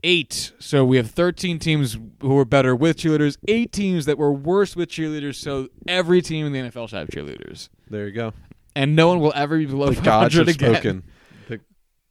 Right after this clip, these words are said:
Speaker 2: gods have spoken.
Speaker 1: Uh, I also did have this, uh, the total number of championships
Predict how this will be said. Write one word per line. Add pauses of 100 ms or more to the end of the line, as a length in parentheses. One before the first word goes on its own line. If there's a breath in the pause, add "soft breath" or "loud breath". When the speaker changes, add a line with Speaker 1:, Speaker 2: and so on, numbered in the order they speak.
(220)
Speaker 2:
gods
have
spoken. (420 soft breath)
Speaker 1:
Uh,
I
also
did
have
this,
uh, (220)
the
total
number
of
championships